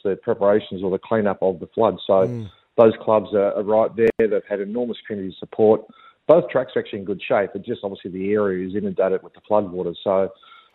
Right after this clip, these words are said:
Speaker 1: I guess this is what they do, mate. They, uh, they are a strong community engaged clubs, and they have to just keep soldiering on. So just on to Tura, we did have to have, we did have planned a off the bench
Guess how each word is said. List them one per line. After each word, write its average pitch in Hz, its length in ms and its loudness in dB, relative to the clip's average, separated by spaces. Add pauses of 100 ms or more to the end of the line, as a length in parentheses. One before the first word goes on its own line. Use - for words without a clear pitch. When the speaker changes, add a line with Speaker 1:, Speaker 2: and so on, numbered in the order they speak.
(180)
Speaker 1:
I - 100 2
guess 120 220 -2
this 139 160 -2
is 110 120 -12
what 78 100 -6
they 92 220 0
do, 104 60 -2
mate. 123 220 -4
They, 104 260 2
uh, 104 220 2
they 104 180 2
are 101 240 2
a 95 80 -12
strong 123 420 -2
community 110 440 -4
engaged 110 440 2
clubs, 123 320 0
and 107 260 2
they 110 200 4
have 117 180 -4
to - 80 -8
just 107 180 -8
keep 120 120 -2 (100)
soldiering 117 380 4
on. 101 160 -2
So 104 260 -2
just 151 200 0
on 131 160 2
to 104 120 -8 (140)
Tura, 113 300 2
we 104 140 0
did 127 200 -4
have 107 280 0
to 104 80 -2
have, 104 300 2
we 107 100 -6
did 131 160 0
have 110 240 0
planned 104 440 0
a 101 300 0
off 104 200 -2
the 101 60 -10
bench 104 200 -2